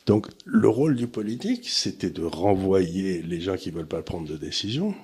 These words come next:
un grand coup de pied dans les fesses, dans leur médiocrité. Mais à partir du moment où tu as toute cette classe médiocre qui monte, ils se protègent les uns les autres. On le voit tellement avec Madame Lauvergeon.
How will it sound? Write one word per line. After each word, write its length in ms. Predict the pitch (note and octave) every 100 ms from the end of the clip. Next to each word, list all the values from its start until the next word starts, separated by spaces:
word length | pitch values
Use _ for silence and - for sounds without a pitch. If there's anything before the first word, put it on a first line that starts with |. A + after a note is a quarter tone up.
| - _ _ _ _ - - - - _ _ _ _ _ _ _ _ - -
un 60 | F2+
grand 160 | G2
coup 120 | G#2 G2
de 60 |
pied 120 | -
dans 120 | F2 E2
les 120 | E2+
fesses, 460 | - E3 D#3+ - - - - A#2 - D#3+ - -
dans 120 | G#2
leur 160 | G#2+ F#2
médiocrité. 680 | F2+ F2+ F2+ B2+ A#2+ G#2 A2 - - _
Mais 120 | - G2
à 40 |
partir 280 | - C#3+ D3
du 60 |
moment 160 | D3 D3+
où 80 | C#3
tu 120 | -
as 40 |
toute 220 | A#2+ C3 -
cette 200 | A#2+ -
classe 320 | B2 A#2+ -
médiocre 520 | B2 B2+ B2+ B2+ -
qui 180 | - -
monte, 380 | A2 B3+ C4 - _ - - - - _ -
ils 100 | -
se 140 | -
protègent 580 | A#2 - C#3+ C#3 C#3+ B2+
les 160 | A#2 A2
uns 60 |
les 200 | A2+ D3
autres. 300 | G#3+ D#4 - -
On 120 | F3+
le 120 | E3
voit 220 | E2 F#2 F#2+
tellement 560 | - G#2 G#2 A2+ G#2+
avec 360 | E2+ D#2+ E2 -
Madame 340 | E2+ D#2+ D#2+
Lauvergeon. 400 | D#2+ G2+ C#3 C#4+